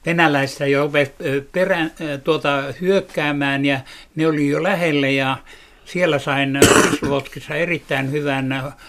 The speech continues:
huollon. Ja sitten viimeisillä junilla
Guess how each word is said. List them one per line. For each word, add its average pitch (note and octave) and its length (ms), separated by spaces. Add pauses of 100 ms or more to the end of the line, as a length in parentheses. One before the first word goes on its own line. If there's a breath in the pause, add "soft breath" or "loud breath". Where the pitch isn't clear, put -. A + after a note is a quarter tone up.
(240 loud breath)
huollon. D3 640 (540 loud breath)
Ja C#3 360 (120)
sitten D#3 340
viimeisillä F3 580
junilla E3 640